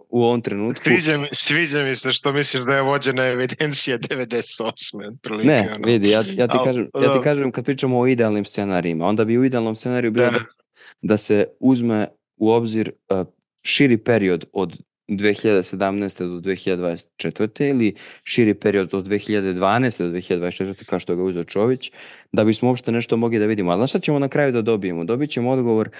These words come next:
Speaker 1: da su i jedan i drugi klub vrlo zavisni od države i da je to i za jedan i za drugi klub vrlo pogubno. A znaš šta mene zanima? Jel ti veruješ u onu teoriju da zaista bilo koji političar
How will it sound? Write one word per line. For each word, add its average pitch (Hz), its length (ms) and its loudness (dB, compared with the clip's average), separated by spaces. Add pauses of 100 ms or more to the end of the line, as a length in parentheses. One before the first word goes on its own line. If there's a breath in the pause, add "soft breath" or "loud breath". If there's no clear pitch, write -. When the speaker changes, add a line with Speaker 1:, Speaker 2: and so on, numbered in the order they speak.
(260 loud breath)
Speaker 1:
da 101 100 2
su - 240 0
i 110 160 -2
jedan 131 300 4
i 107 80 0
drugi 110 340 -2
klub 127 280 -2 (560)
vrlo 113 380 4
zavisni 95 520 0
od 80 80 -6
države 110 500 0 (500 loud breath)
i 120 140 4
da 110 60 4
je 107 140 4
to 127 220 4
i 117 100 2
za 104 100 2
jedan 120 420 2
i 104 40 -2
za 98 100 -6
drugi 110 260 -2
klub 113 300 -2 (100)
vrlo 101 240 0
pogubno. 82 420 -4 (220)
A 98 60 0
znaš 151 140 2
šta 226 160 2 (140)
mene 151 240 2
zanima? 104 420 0
Jel 90 140 -2
ti 170 140 2
veruješ 196 360 2
u 147 60 2
onu 147 160 -2
teoriju 117 480 0 (640 soft breath)
da 95 220 2
zaista 110 520 2 (500)
bilo 127 340 4
koji 120 200 2
političar 101 640 -2